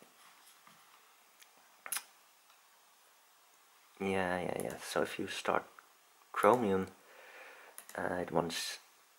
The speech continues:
you to use the password keyring, whatever. Um, we'll also do a quick test with YouTube.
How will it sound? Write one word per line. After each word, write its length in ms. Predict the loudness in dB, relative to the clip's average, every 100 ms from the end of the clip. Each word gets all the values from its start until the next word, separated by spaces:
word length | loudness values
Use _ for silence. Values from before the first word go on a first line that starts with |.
| -20 -20 -20 -20 -20
you 140 | -8 -6
to 140 | -2
use 300 | 0 0 0
the 180 | -2 -2 -4 -18 -20 -4
password 360 | -2 0 -2 -8
keyring, 440 | -10 -6 -4 -4 -4 -8
whatever. 420 | -2 0 2 0 -2 -10 -20 -20 -20 -20 -20 -20 -20 -20 -20 -20 -8 4
Um, 640 | 4 6 4 2 2 2 -2 -12 -20 -20 -20 -20 -20 -20 -20 -14 0
we'll 140 | 8 10
also 200 | 12 10
do 180 | 10
a 140 | 8 4 0
quick 260 | 2 2 4
test 380 | 6 6 4 0
with 260 | 2 2 -2 -2
YouTube. 460 | 0 4 4 4